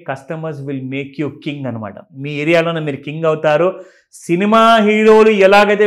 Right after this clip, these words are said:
ఫేమస్ అయ్యారో మంచి మంచి సినిమాలు చేసి, వాళ్ళకంటే కూడా మంచి పని చేసేసి ఒక మంచి టీ డెలివరీ చేశారంటే ఆ రిలాక్సేషన్ వల్ల వచ్చే ఆనందంతో వాళ్ళు ఇచ్చే కాంప్లిమెంట్స్ వల్ల మీ బిజినెస్ ఓవర్ నైట్లో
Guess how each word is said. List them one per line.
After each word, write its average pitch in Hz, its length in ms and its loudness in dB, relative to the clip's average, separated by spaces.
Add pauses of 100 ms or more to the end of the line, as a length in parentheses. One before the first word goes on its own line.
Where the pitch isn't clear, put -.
ఫేమస్ 196 400 2
అయ్యారో 190 400 2
మంచి 175 200 -6
మంచి 180 200 -4
సినిమాలు 165 380 -2
చేసి, 151 240 -4 (480)
వాళ్ళకంటే 190 540 4 (100)
కూడా 185 140 2 (200)
మంచి 170 320 -4
పని 175 160 0 (100)
చేసేసి 156 380 -2 (120)
ఒక - 100 -6 (120)
మంచి 151 320 -4
టీ 170 100 -4 (120)
డెలివరీ 151 340 0
చేశారంటే 139 520 -2 (520)
ఆ - 0 - (160)
రిలాక్సేషన్ 170 600 0
వల్ల 151 180 -2
వచ్చే 147 160 -12 (180)
ఆనందంతో 160 640 -2 (480)
వాళ్ళు 165 300 4
ఇచ్చే 170 200 0 (140)
కాంప్లిమెంట్స్ 175 580 -2
వల్ల 151 220 0 (160)
మీ 147 100 -8 (160)
బిజినెస్ 151 420 -6 (520)
ఓవర్ 202 320 8 (120)
నైట్లో 180 400 4